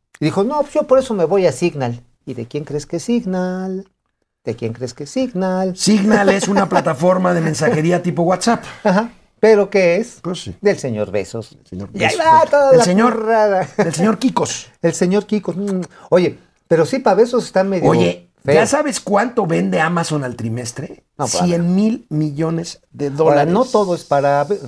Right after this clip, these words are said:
Speaker 1: es,
Speaker 2: No, yo
Speaker 1: es
Speaker 2: sé.
Speaker 1: el da-, es la
Speaker 2: No, bueno, pero
Speaker 1: transaccionalidad.
Speaker 2: ya quisiera un flujo
Speaker 1: No,
Speaker 2: de eso,
Speaker 1: bueno,
Speaker 2: es
Speaker 1: bueno,
Speaker 2: una
Speaker 1: pues,
Speaker 2: empresa,
Speaker 1: la
Speaker 2: hombre.
Speaker 1: transaccionalidad. Hay que reconocerlo. Hicieron una plataforma la más osada del mundo. O sea, hoy quieres comprar, no sé, ropa,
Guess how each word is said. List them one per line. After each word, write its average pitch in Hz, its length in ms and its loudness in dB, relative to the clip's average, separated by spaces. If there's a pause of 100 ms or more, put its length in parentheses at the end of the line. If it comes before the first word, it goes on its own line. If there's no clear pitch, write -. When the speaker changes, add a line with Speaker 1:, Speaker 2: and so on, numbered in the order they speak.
(140)
Speaker 1:
es, 131 100 0
Speaker 2:
No, 311 140 4
yo 226 120 0
Speaker 1:
es 220 80 -4
Speaker 2:
sé. 202 200 4
Speaker 1:
el 233 80 4
da-, 175 140 4
es 190 100 0
la 226 120 4
Speaker 2:
No, - 180 4
bueno, - 20 2
pero 247 200 4
Speaker 1:
transaccionalidad. 156 520 2
Speaker 2:
ya - 60 -8
quisiera 160 480 0
un 165 120 -4
flujo 196 480 2 (100)
Speaker 1:
No, 254 60 6
Speaker 2:
de 240 120 2
eso, 285 160 6
Speaker 1:
bueno, 180 140 2
Speaker 2:
es - 40 -2
Speaker 1:
bueno, 190 220 2
Speaker 2:
una 180 80 -4
Speaker 1:
pues, 175 160 2
Speaker 2:
empresa, 147 180 0
Speaker 1:
la 160 120 2
Speaker 2:
hombre. 143 60 -8 (100)
Speaker 1:
transaccionalidad. 156 680 0 (160)
Hay 143 160 -2
que 240 140 4
reconocerlo. 147 600 -2
Hicieron 131 300 -4
una 233 180 -2
plataforma 139 800 -4 (300)
la 123 160 0
más 131 400 -4 (300)
osada 127 420 -2
del 147 160 -2
mundo. 156 340 -4 (460)
O - 20 -20
sea, 139 160 -2
hoy 226 140 4
quieres 240 280 2
comprar, 170 520 0 (220)
no 131 100 -6
sé, 123 180 -4
ropa, 147 540 -2